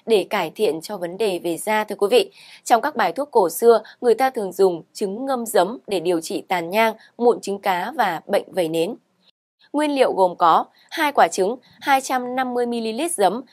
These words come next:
và năm mi-li-lít rượu. Cách làm, rửa sạch trứng, lau và khử trùng bằng cồn, cho vào chai khử trùng, thêm nửa lít giấm, đậy kín và ngâm. Sau bảy ngày, lấy trứng ra, đập vỏ, cho lòng trứng và lòng đỏ trứng vào lọ khử trùng, đậy nắp lại.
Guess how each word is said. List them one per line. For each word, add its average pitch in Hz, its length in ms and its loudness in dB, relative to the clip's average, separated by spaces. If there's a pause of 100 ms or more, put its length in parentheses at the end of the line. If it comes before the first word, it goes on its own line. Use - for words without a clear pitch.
(120)
và 190 260 2
năm 233 360 -4
mi-li-lít 233 380 -4
rượu. - 240 2 (640)
Cách 359 140 0
làm, 220 360 2
rửa 208 240 6
sạch 196 220 0
trứng, 220 340 -2
lau 262 260 4
và 196 120 0
khử 180 180 -4
trùng 175 260 -4
bằng 170 160 -2
cồn, 180 280 2 (240)
cho 247 220 2
vào 185 140 0
chai 208 280 -6
khử 175 160 -2
trùng, 185 280 0 (300)
thêm 240 280 -2
nửa 180 220 0
lít 262 180 -4
giấm, 185 300 0 (180)
đậy 226 380 2
kín 214 280 -4 (100)
và 175 180 -4
ngâm. 196 240 0 (580)
Sau 247 200 6
bảy 202 200 6
ngày, 170 320 0
lấy 180 220 2
trứng 214 220 -4
ra, 233 260 4 (200)
đập 214 220 0
vỏ, 190 360 6
cho 247 220 0
lòng 175 240 -2
trứng 202 340 -8
và 240 120 -2
lòng 165 260 -4
đỏ 170 240 4
trứng 190 300 -8
vào 180 220 0
lọ 175 320 2
khử 170 100 -2
trùng, 175 280 0 (240)
đậy 208 200 0
nắp 240 180 -6
lại. 170 160 2